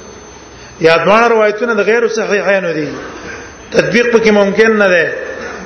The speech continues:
یو ناسخ بل منسوخ نه ده. او تعارض یې راغی، جمع ممکن نه ده. شو پېښ وی، اسباب د ترجیح، څونه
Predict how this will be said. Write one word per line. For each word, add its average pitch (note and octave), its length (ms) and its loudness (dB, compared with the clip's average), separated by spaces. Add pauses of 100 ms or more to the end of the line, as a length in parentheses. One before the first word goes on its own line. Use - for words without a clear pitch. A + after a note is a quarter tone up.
یو F#3+ 280 4
ناسخ G3+ 500 0
بل A3 140 0
منسوخ G#3 440 0
نه G3 140 2
ده. E3+ 160 2 (920)
او E3 60 2
تعارض G#3 460 4
یې G#3+ 160 4
راغی، F3+ 260 -2
جمع A3+ 240 -2 (120)
ممکن A3 320 0
نه G3+ 100 2
ده. F3 160 4 (1400)
شو A3 80 -2
پېښ A3+ 280 2
وی، G3 360 0 (220)
اسباب A#3 460 2
د A3+ 100 2
ترجیح، A#3 380 2 (1800)
څونه A#3 340 2